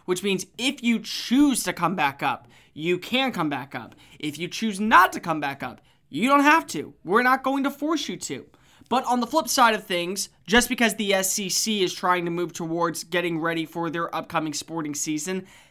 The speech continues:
that doesn't always mean the same could happen for other conferences, and that includes one out west in the Pac-twelve. According to Bjork, he has already spoken to both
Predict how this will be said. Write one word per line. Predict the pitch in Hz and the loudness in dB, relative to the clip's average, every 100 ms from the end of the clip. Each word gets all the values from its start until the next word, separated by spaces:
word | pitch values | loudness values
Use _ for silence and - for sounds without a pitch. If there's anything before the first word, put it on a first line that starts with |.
| _ | _
that | 147 220 269 254 190 | 2 8 8 6 4
doesn't | 233 226 233 - | 2 2 -4 -4
always | 190 196 196 190 170 | 2 4 4 0 -2
mean | 175 175 180 175 170 165 _ _ | -2 0 2 0 -2 -6 _ _
the | 160 185 | 0 2
same | - 202 190 190 | 2 2 2 0
could | 180 | -2
happen | 170 160 156 156 | 2 2 2 -4
for | 156 | -4
other | 147 139 | -4 -4
conferences, | 147 131 - - 127 | -2 -4 -4 -12 -14
and | - 156 | -10 -4
that | 180 180 | -2 -2
includes | 165 - - 302 330 254 196 | -4 -8 -2 2 2 2 0
one | 170 156 151 143 170 - _ - | -2 2 2 2 -2 -8 _ 0
out | 160 170 156 | 4 4 2
west | 147 156 170 - - | -2 0 -4 -8 -14
in | 143 | -12
the | 147 | -2
Pac-twelve. | 156 156 - 233 - - _ _ _ _ | 0 0 2 0 0 -8 _ _ _ _
According | 220 269 277 254 | 0 2 2 0
to | 247 240 | 0 0
Bjork, | 165 165 208 208 | 0 0 0 0
he | - 240 | -2 -2
has | 196 190 | 0 2
already | 202 180 | 2 0
spoken | - - 202 202 202 170 | -4 -6 -4 -4 -4 -6
to | 175 | -8
both | 139 165 190 | -2 -2 -4